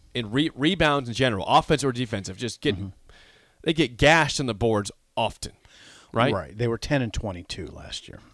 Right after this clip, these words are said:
Speaker 1: I mean, most stats are gonna be bad when you're ten and twenty-two.
Speaker 2: He's lost at least twenty games each of his three seasons.
Speaker 1: I, I would ask the listeners, I mean,
Speaker 2: Fred has.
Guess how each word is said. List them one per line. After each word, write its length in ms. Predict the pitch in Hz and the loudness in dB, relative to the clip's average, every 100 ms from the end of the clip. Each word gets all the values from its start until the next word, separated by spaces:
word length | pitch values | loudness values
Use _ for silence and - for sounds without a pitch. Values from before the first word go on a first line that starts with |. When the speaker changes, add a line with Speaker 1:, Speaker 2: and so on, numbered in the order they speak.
| _ - 110 | _ -10 -2
Speaker 1:
I 60 | |
mean, 260 | 113 120 127 | 0 0 4
most 340 | 135 160 - | 6 6 2
stats 360 | 165 165 160 156 | 2 2 0 0
are 20 | |
gonna 140 | 143 | 0
be 80 | 139 | 0
bad 340 | 127 139 143 120 | 2 2 2 -2
when 60 | |
you're 80 | 110 | -6
ten 180 | 131 123 | -4 -4
and 80 | 110 | -2
twenty-two. 480 | 117 104 95 92 - | -2 -4 -4 -10 -8
Speaker 2:
He's 180 | 110 107 | -8 -2
lost 460 | 120 110 107 - | 2 2 0 -6
at 140 | 120 123 | -10 -4
least 320 | 127 117 - | -4 -4 -2
twenty 400 | - 120 107 98 | -2 -2 -4 -6
games 680 | 87 92 90 82 80 80 - - | -6 -6 -6 -8 -10 -10 -10 -8
each 260 | 123 90 92 | -10 -6 -8
of 100 | 82 | -8
his 280 | 73 - - | -10 -12 -14
three 280 | - 82 78 | -10 -10 -8
seasons. 720 | - 87 80 - - - - _ _ _ | -8 -10 -12 -16 -14 -14 -16 _ _ _
Speaker 1:
I, 100 | 170 - | -2 2
I 120 | 180 | 2
would 160 | 233 175 | 4 4
ask 300 | 165 160 - - | 4 2 -2 -2
the 100 | 120 | 0
listeners, 600 | 156 - 101 90 90 - - | 0 -2 -6 -6 -8 -10 -6
I 80 | |
mean, 440 | 101 104 95 92 - _ _ _ _ _ _ | -4 -2 -4 -8 -14 _ _ _ _ _ _
Speaker 2:
Fred 280 | - 87 - | 2 2 -2
has. 320 | 69 - | -14 -16